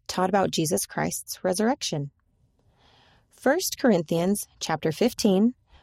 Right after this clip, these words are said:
verses twenty through twenty-two. Twenty. But now is Christ risen from the dead and become the first fruits of them that slept. Twenty-one. For since by man came death, by man came also the resurrection of the dead.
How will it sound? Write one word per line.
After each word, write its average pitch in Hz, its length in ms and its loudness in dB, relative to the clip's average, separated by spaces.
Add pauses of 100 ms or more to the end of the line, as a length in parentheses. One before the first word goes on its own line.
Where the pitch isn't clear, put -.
(140)
verses 165 360 -2
twenty 226 580 0
through 226 160 -2
twenty-two. 233 640 -2 (840)
Twenty. 151 500 -2 (680)
But - 120 0
now 240 240 4
is 262 140 2
Christ - 420 0
risen 190 280 2
from 190 180 2
the 202 80 2
dead 165 400 -2 (140)
and 180 120 0
become 196 380 0
the 175 80 -2
first 196 420 -2
fruits 208 460 -2
of 160 180 -6
them 185 280 0
that 170 180 -2
slept. - 480 -6 (600)
Twenty-one. 170 580 -4 (500)
For 185 160 2
since 190 300 0
by 202 220 2
man 220 300 6
came 208 280 2
death, 165 240 0 (340)
by 180 160 0
man 180 280 0
came 185 360 0
also 190 400 0
the 156 100 -4
resurrection 165 720 -2
of - 180 -6
the 175 60 0
dead. 160 360 -2